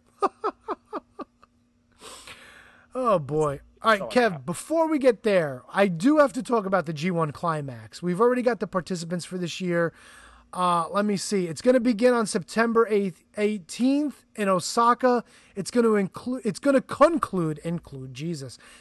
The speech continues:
Speaker 2: at Budokan
Speaker 1: Mm-hmm.
Speaker 2: Hall in Tok-, uh, To-, wow! No wonder
Speaker 1: All right.
Speaker 2: Matt can't get through this.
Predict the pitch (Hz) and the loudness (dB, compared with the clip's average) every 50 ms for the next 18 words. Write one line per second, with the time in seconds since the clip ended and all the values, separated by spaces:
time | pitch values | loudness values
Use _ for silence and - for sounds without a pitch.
0 | - _ 190 208 190 147 240 269 269 262 - - 233 226 202 196 220 214 202 185 | -18 _ 0 0 0 2 2 2 2 2 2 4 4 4 4 4 2 2 2 0
1 | - - 214 214 202 - - - 202 185 143 - - _ - 165 196 - - 139 | 2 2 2 2 2 0 -6 -10 -10 -10 -10 -12 -20 _ -12 -12 -12 -12 -12 -18
2 | - 151 156 202 269 302 349 339 311 262 214 170 139 127 _ _ - - - - | -16 -8 2 4 6 6 8 6 6 4 4 2 -2 -6 _ _ -20 -18 -18 -18
3 | - - _ - _ _ _ _ - 190 285 370 392 415 453 480 494 - 466 403 | -20 -20 _ -20 _ _ _ _ -2 4 6 6 8 10 8 8 8 8 6 6
4 | 339 320 294 254 214 - - 254 247 220 185 220 202 156 - 208 220 214 202 185 | 8 6 6 6 4 2 0 0 0 2 2 -2 -2 -2 -2 0 0 2 2 2
5 | 175 151 143 123 - - - - | 0 0 -2 -6 -8 -10 -10 -12